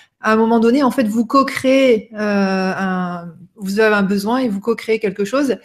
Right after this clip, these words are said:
Et il y a des gens, euh, comme moi qui vont avoir l'envie, qui vont recevoir la guidance, envie de contacter, euh, Laurent pour dire, « Ah, tu voudrais pas faire une émission ? » Et en fait, ça se fait comme ça.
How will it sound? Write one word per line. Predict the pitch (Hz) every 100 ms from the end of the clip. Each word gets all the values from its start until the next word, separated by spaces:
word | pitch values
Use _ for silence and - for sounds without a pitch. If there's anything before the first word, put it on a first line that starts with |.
| - - _
Et | - 285 349
il | 311
y | 247
a | 277
des | 247 233
gens, | 214 247 285
euh, | 214
comme | 202 214
moi | 202 233
qui | - 202
vont | 240 294 -
avoir | 214 247 262
l'envie, | 226 277 233 247 285 -
qui | 233
vont | 208
recevoir | 202 220 - 240 226
la | 196
guidance, | 190 185 226 - - _ _ _ 233
envie | 247 247 370 -
de | 285 277 247
contacter, | 247 262 247 247 262 269
euh, | 214
Laurent | 208 202 311
pour | 262
dire, « | 214 302
Ah, | 440
tu | -
voudrais | 247 254 269
pas | 427 415
faire | 302
une | 254
émission ? » | 233 214 208 320 330
Et |
en | 202
fait, | 277 277
ça | 214
se | -
fait | 214
comme | 214 208
ça. | 202 262